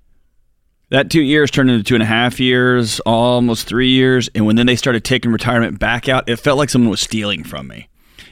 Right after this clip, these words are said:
And so have a firm number.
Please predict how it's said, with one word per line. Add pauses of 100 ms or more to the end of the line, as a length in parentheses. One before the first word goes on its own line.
And
so (480)
have
a (160)
firm
number.